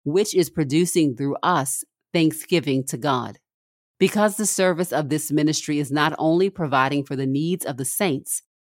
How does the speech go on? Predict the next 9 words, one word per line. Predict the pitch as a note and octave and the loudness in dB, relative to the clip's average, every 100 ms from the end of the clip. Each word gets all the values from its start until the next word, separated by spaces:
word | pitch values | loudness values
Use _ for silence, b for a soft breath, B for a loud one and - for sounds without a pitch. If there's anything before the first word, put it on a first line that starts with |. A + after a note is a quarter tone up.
| - | -2
but | F3+ | 2
is | F#3+ | 2
also | - F#3+ A3 B3 A#3+ | 2 2 2 0 0
overflowing | F3+ D#3+ E3+ - F3+ D#3+ C#3+ | 2 0 -2 -2 2 4 2
with | C3+ C#3 | 0 -2
many | D3 D#3+ F3+ | 0 2 2
thanks | F3+ - F3 C3 C3 - - | 2 -2 -2 -2 -4 -12 -14
to | - | -8
God. | C#3+ C#3 A2+ G2+ | -2 0 -2 -6